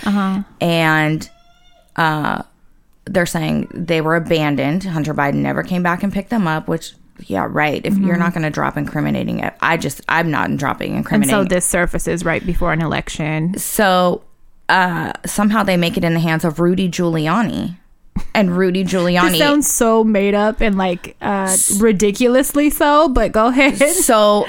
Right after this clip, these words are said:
Speaker 2: this, this woman, Heather Cox Richardson, she breaks that shit down,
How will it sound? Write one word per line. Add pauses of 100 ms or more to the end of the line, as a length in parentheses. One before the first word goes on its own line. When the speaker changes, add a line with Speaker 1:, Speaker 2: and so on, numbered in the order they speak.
(100)
Speaker 2:
this,
this
woman,
Heather
Cox
Richardson,
she
breaks
that
shit
down,